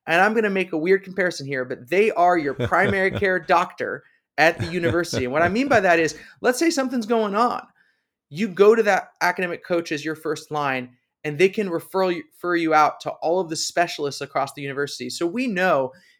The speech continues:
Speaker 1: you may come in with that I E P and say, "Well, I don't know where to go." You go to your academic coach, and they can refer you to the other offices. They can be that guide map. So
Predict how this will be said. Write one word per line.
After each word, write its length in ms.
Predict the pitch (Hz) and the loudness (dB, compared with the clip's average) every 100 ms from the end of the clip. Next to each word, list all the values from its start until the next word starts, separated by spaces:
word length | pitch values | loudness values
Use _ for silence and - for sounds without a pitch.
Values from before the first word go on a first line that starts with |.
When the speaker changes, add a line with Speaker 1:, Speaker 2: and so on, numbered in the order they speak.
| - | -12
Speaker 1:
you 180 | 160 220 | -4 0
may 160 | 220 | 0
come 260 | 214 202 180 | -2 -6 -2
in 240 | 220 190 | -2 0
with 160 | 147 147 | -2 -2
that 140 | 147 | 0
I 120 | 147 | 2
E 60 | 147 | 0
P 180 | 143 170 | -4 -8
and 100 | 147 | -4
say, 260 | 156 139 - _ _ | -2 -2 -6 _ _
"Well, 120 | 123 | -2
I 40 | 151 | 0
don't 120 | 208 | 0
know 120 | 151 | 0
where 160 | 127 123 | -2 -4
to 80 | 117 | -6
go." 380 | 120 120 135 _ _ _ | -6 -6 -6 _ _ _
You 80 | 160 | -4
go 120 | 170 | 2
to 60 | 190 | 6
your 100 | 190 | 6
academic 440 | 185 185 170 160 | 4 0 -2 -4
coach, 300 | - 151 151 - | -2 -2 -2 -8
and 140 | 147 | -6
they 140 | 139 170 | -2 -2
can 180 | 190 | -2
refer 300 | 165 151 156 | -6 -6 -4
you 40 | 151 | -4
to 60 | |
the 120 | 139 135 | -4 -2
other 200 | 135 127 | 0 0
offices. 420 | 131 139 131 123 | 0 -4 -10 -6
They 100 | 143 | -6
can 160 | 160 | -6
be 120 | 143 139 | -8 -4
that 300 | 131 - - | -2 -4 -2
guide 280 | 127 139 | -2 0
map. 260 | 123 107 - | -4 -10 -12
So 280 | - 135 | -6 -6